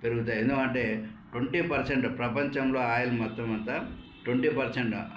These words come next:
ఆయిల్ మొత్తంలో ట్వంటీ పర్సెంట్ ఆయిల్ ఈ జలసంధి ద్వారా పోతుందంట. సపోజ్ అది బంద్ అయితే ఏమైతే ఆటోమేటిక్‌గా ప్రైస్ ఇంక్రీజ్ అయింది.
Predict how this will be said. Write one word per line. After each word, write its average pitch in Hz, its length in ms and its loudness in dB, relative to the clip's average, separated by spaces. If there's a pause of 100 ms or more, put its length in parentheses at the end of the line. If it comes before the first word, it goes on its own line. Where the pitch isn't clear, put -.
(140)
ఆయిల్ 123 180 2
మొత్తంలో 123 480 2
ట్వంటీ 131 280 2
పర్సెంట్ 127 400 0
ఆయిల్ 117 300 2
ఈ 127 280 4
జలసంధి 120 480 0
ద్వారా 117 240 0
పోతుందంట. 101 600 -4 (500)
సపోజ్ 143 260 2
అది 127 140 4
బంద్ 123 260 4
అయితే 139 220 4
ఏమైతే 127 340 4
ఆటోమేటిక్‌గా 120 640 2
ప్రైస్ 120 300 -2
ఇంక్రీజ్ 98 400 -4
అయింది. 82 240 -12